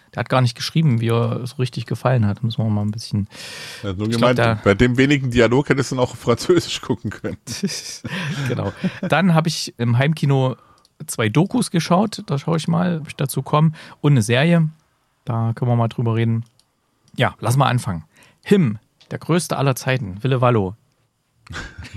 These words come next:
Speaker 2: Wille Wallo.
Speaker 1: Wille Wallo.
Speaker 2: Nee, nicht ganz.
Speaker 1: Wie
Speaker 2: Eher
Speaker 1: nicht? Ist der nicht auch
Speaker 2: Regie,
Speaker 1: Finne? Finne? Das passt ja auf
Speaker 2: nee.
Speaker 1: den Tipp dann.
Speaker 2: Ja, das passt auf den Tipp. Äh, Regie, äh, Justin Tipping,
Speaker 1: Justin
Speaker 2: Drehbuch
Speaker 1: Timberlake.
Speaker 2: Zach Akers und Skip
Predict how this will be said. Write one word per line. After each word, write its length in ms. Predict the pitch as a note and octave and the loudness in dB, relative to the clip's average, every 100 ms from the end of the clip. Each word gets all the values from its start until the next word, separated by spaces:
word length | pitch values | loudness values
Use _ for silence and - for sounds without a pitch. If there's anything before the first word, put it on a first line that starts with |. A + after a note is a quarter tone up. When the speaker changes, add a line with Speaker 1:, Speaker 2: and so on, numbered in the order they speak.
| F2 - | -10 -4
Speaker 2:
Wille 360 | A2 B2+ A2+ F#2+ | 2 4 2 4
Wallo. 640 | G#2 A2 F2+ F#2 - - - - | 4 4 2 -4 -8 -12 -16 -8
Speaker 1:
Wille 220 | D#3 C#3 | -2 0
Wallo. 180 | C#2+ C#2+ | 0 2
Speaker 2:
Nee, 60 | A2 | 4
nicht 200 | A2 - | 2 2
ganz. 400 | A#2+ G#2+ F2+ - | 2 2 -2 -8
Speaker 1:
Wie 160 | G2 A#2+ | 0 4
Speaker 2:
Eher 480 | B2+ A#2+ A#2 A#2 A2+ | 6 6 6 6 4
Speaker 1:
nicht? 80 | - | -2
Ist 120 | - | -2
der 60 | D3 | 2
nicht 140 | A2+ | 4
auch 120 | A2+ | 4
Speaker 2:
Regie, 420 | A2+ C#3+ D3 D3 F#2+ | 4 4 4 2 -4
Speaker 1:
Finne? 380 | - C3+ E3 G#3 - | -2 0 0 -4 -12
Finne? 160 | F2 | -20
Das 160 | - - | -18 -8
passt 220 | A#2+ G2 | -8 -2
ja 60 | - | -2
auf 60 | |
Speaker 2:
nee. 40 | F2 | 0
Speaker 1:
den 120 | G2+ | -4
Tipp 160 | - B2+ | -6 -6
dann. 240 | - G#2 A2 _ _ _ G#2+ | -6 -8 -8 _ _ _ -6
Speaker 2:
Ja, 240 | F2+ E2+ - _ | -4 -4 -6 _
das 120 | - | -18
passt 220 | - F#2+ G3+ | -10 -6 -2
auf 60 | |
den 80 | D#3 | -2
Tipp. 160 | E2+ E2+ | -2 -2
Äh, 60 | F2 | 0
Regie, 480 | F2 G2 A2 C3 | 2 2 4 4
äh, 100 | F#2+ F2+ | 2 2
Justin 420 | B2 - A#2+ G#2 | 2 2 0 0
Tipping, 380 | - D3 C3 C#3 - - - | -2 0 0 -2 -12 -20 -20
Speaker 1:
Justin 100 | - | 0
Speaker 2:
Drehbuch 260 | A2+ - A2 | 2 2 -2
Speaker 1:
Timberlake. 380 | B2+ - A#2 G#2+ | -2 0 0 2
Speaker 2:
Zach 80 | A#2 | 0
Akers 480 | A#2+ G#2+ G2 - | 2 0 0 -4
und 240 | - F#2 F2 | -8 -6 -6
Skip 460 | - - B2+ A2+ | -10 -2 0 0